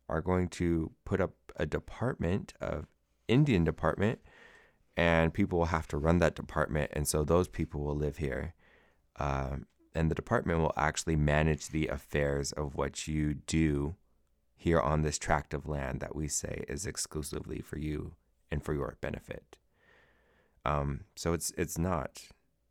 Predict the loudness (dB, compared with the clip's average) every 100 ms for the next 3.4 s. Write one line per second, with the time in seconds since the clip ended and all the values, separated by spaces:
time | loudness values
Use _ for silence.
0 | _ _ _ _ _ _ _ _ _ _
1 | _ _ -4 0 2 0 -2 -8 -16 -4
2 | 0 0 0 -2 -6 -2 -2 0 -4 -2
3 | -2 -2 -6 -10